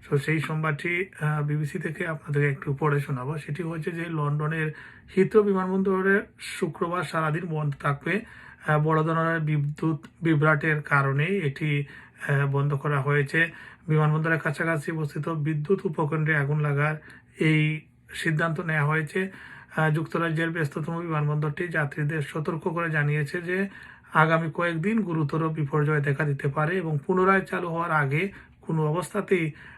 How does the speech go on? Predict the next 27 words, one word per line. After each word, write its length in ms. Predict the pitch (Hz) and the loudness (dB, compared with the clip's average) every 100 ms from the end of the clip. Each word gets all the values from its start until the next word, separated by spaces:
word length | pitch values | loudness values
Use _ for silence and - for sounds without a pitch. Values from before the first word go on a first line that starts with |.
| - | -6
আহ, 80 | 151 | -2
তারা 220 | 160 156 | 2 4
যেন 280 | 156 160 156 | 4 2 2
বিমানবন্দরে 580 | 147 143 139 139 135 135 | 2 2 2 2 2 2
না 180 | 131 131 | 2 0
আসেন। 340 | 127 143 127 - - - - | 0 -2 -2 -6 -18 -10 2
হেইস 240 | 175 190 - | 4 4 0
এলাকায় 340 | 185 175 165 180 | 4 4 4 0
অবস্থিত 400 | 170 151 180 147 | -2 -4 -4 -4
ওই 380 | 180 170 151 151 | -4 -2 0 2
বিমান 520 | 143 143 147 151 156 - - | 2 2 0 -2 -4 -10 -10
উপ-, 340 | - 175 - 143 | -8 -8 -4 0
আহ, 180 | 135 | 2
বিদ্যুৎ 400 | 135 160 160 214 | 2 2 6 4
উপকেন্দ্রে 560 | 208 196 139 143 131 151 | 4 0 -2 -2 -2 -2
দুইটি 340 | 165 151 143 | 0 -2 -2
বিস্ফোরণ 540 | 160 151 139 160 160 165 | -2 -2 -2 -2 -2 -2
ও 200 | 160 156 - - - - | -4 -6 -10 -20 -20 0
আগুনের 420 | 156 156 190 185 | 4 4 4 4
ঘটনায় 400 | 147 151 147 139 | 2 0 2 0
প্রায় 320 | 135 - 143 135 | 0 2 2 2
পাঁচ 240 | - 151 147 | 2 0 0
হাজার 260 | 156 151 143 | -2 0 2
বাড়ি 440 | 139 131 139 190 - - - | 0 0 0 -4 -8 -20 -4
বিদ্যুৎহীন 460 | 156 160 160 160 175 | 0 2 2 2 0
হয়ে 220 | 147 147 | 0 0
পড়েছে 560 | 143 151 147 143 185 | 0 0 0 2 2